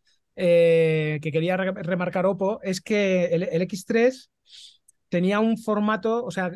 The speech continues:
grababa directamente con, con, con un formato de códec para cine.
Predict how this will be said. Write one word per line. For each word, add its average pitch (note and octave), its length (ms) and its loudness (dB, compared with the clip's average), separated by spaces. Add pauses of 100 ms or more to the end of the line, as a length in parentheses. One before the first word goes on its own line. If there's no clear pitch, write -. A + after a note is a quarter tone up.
grababa F3+ 480 0
directamente G#3 760 0
con, F3+ 320 -2
con, E3 360 -4
con E3+ 240 -2
un F3+ 180 0
formato F#3+ 360 -2
de F3 100 0
códec F#3+ 240 -2
para D#3 180 -6
cine. D3 300 -4